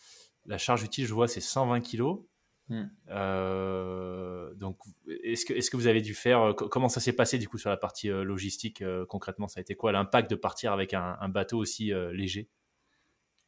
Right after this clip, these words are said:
Speaker 2: Bah, c'était vraiment qu'on se posait la question pour chaque tout petit item qu'on emmenait, est-ce que c'est vraiment <laughs> nécessaire de l'amener ? Donc au final, je pense qu'on a essayé de faire le, le, le maximum de concessions sans, euh, sans en faire là où c'était vraiment important.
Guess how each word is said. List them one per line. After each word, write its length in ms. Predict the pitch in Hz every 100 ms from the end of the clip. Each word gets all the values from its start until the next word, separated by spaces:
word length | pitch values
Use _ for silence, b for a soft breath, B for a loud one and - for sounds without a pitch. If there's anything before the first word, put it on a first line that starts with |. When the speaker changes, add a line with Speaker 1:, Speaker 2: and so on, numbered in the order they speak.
| _
Speaker 2:
Bah, 200 | - -
c'était 260 | 107 - -
vraiment 240 | 104 110
qu'on 80 | 120
se 100 | -
posait 200 | - 110
la 80 | 107
question 280 | 110 101 120
pour 200 | - 98
chaque 260 | - 117
tout 140 | - -
petit 320 | - - -
item 300 | 110 120 117
qu'on 160 | 120 110
emmenait, 360 | 110 113 113 -
est-ce 180 | 113
que 100 | -
c'est 140 | 113 113
vraiment 300 | 104 104 110
<laughs> 20 |
nécessaire 500 | 117 127 107 - 110
de 80 | 107
l'amener ? 380 | 107 110 123 - B B B -
Donc 140 | 120
au 20 |
final, 240 | 131 139 143
je 80 | 139
pense 160 | 135
qu'on 200 | - 117
a 460 | 110 107 107 107 104
essayé 360 | 117 - 117
de 60 | 117
faire 260 | - 120 120
le, 460 | 110 104 107 110
le, 540 | 104 110 104 101 101 101
le 140 | 101
maximum 460 | 107 117 - 123 123
de 80 | 120
concessions 680 | 120 120 123 117 - 135 139
sans, 560 | 139 - 120 123 127 - b b b b
euh, 160 | 101 104
sans 300 | - 123 120
en 40 |
faire 220 | 120 127
là 100 | 120
où 60 | 113
c'était 240 | 117 101
vraiment 320 | 107 110 110 110
important. 420 | 107 - 120